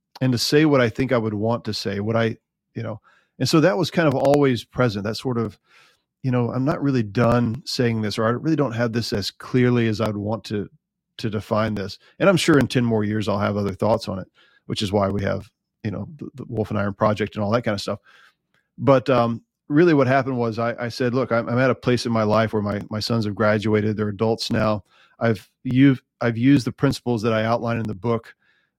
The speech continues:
and, uh, and, and sure enough, they work to help men through difficult seasons in life. And I think this stuff that, that men need to hear." And I, I just basically said, "Look, I need to finish this up." And so I had had maybe three quarters of the book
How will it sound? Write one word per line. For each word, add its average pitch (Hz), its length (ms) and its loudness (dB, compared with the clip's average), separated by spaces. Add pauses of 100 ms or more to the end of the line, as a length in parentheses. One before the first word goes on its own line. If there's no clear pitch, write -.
(140)
and, 113 320 -2
uh, 107 220 -6
and, 117 320 -6
and 117 100 -8
sure 147 160 0
enough, 127 280 2
they 113 120 -2
work 113 440 -4 (520)
to 120 100 0
help 113 260 -2 (200)
men 113 380 0
through 113 480 -2 (140)
difficult 120 340 -6
seasons 107 440 0
in 107 80 -2
life. 101 380 -4 (540)
And 117 140 0
I 110 80 2
think 127 220 -2
this 110 140 -4
stuff - 280 -2
that, 107 180 -2 (240)
that 120 160 -4
men 120 240 0
need 110 140 0
to 110 60 0
hear." 110 260 2 (600)
And 117 160 4
I, 113 220 2
I 117 60 2
just 117 200 -2
basically 117 280 0
said, 117 160 0
"Look, 135 160 0
I 104 40 2
need 107 160 -2
to 104 60 -4
finish 107 240 -2
this 98 180 -4
up." 107 200 0
And 104 80 -4
so 120 120 2
I 113 80 4
had 110 100 0
had 117 340 2
maybe 113 380 0 (460)
three 147 160 4
quarters 139 280 4
of 117 60 0
the 110 80 -2
book 120 300 -2